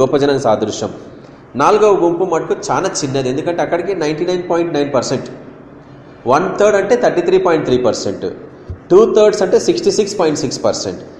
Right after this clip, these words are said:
రిమైనింగ్ వన్ థర్డ్ అంటే థర్టీ త్రీ పాయింట్ త్రీ. ఇవి ఆ రీతిగా విభజింపబడ్డాయని కూడా మనం ధ్యానించినాం ఒకరోజు. ఈరోజు కూడా చూస్తాను, చూపిస్తాను నీకు మాకు ఆ వాక్యం మూడు గుంపుల గురించి. తర్వాత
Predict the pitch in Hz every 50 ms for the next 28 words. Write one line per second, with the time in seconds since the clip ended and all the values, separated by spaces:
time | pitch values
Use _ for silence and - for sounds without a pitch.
0 | - - - 120 120 156 175 196 214 220 226 220 202 196 196 190 165 196 196 185
1 | 185 185 - 247 - - 180 170 175 165 170 170 170 - 147 127 120 110 - 110
2 | 101 95 - - - - - 139 147 170 180 165 - - - - - - - -
3 | - - - - - - - 123 131 139 160 156 196 190 175 127 135 143 170 170
4 | 190 196 202 196 180 190 190 190 190 190 196 190 185 175 156 135 131 135 139 131
5 | - 131 117 110 113 117 113 107 - - - - - - - - 131 151 170 190
6 | 196 170 170 165 - 165 135 - 151 143 151 143 - 131 120 117 110 98 101 98
7 | 95 98 92 82 90 98 98 101 104 104 - 107 92 101 113 113 113 110 104 107
8 | 104 98 98 95 90 87 - - - - - - - - - - - - 170 214
9 | 226 233 226 226